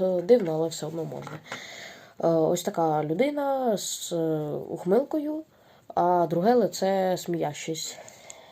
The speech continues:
Е, далі у нас є ось така курточка, якась весняна, осіння, знову ж таки, е, гарна, а може і зимня. Ось.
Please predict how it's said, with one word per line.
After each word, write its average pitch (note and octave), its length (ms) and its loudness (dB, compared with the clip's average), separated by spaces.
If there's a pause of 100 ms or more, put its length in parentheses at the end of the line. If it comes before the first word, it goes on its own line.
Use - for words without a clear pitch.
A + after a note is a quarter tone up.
(340)
Е, - 1160 -12 (680)
далі E3+ 320 0
у D3 80 -8
нас D3 300 -8
є C#3 220 -8
ось C#3+ 100 -14
така D3 200 -12
курточка, G3+ 580 -8
якась G#3+ 400 -4
весняна, F#3+ 540 -4
осіння, F3 440 -8
знову D#3 220 -12
ж - 100 -20
таки, D#3 280 -14 (540)
е, D3 120 -6 (260)
гарна, D#3+ 480 -4
а F#3 40 -4
може F3+ 260 -2
і C#3+ 140 -8
зимня. D3 400 -8 (920)
Ось. - 100 -8